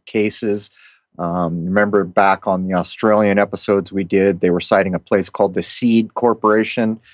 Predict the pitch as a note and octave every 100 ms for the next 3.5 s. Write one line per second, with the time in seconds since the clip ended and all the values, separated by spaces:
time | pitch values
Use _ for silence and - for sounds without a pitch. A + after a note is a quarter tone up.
0 | _ F#2 - A2 E2+ - A#2 G2+ F2+ E2
1 | D#2+ F2 E2+ E2+ G2+ G2+ - - _ _
2 | - F2 F2+ F2+ G#2 F#2+ G#2 G#2 G2+ -
3 | C3 - F#2+ E2+ D#2+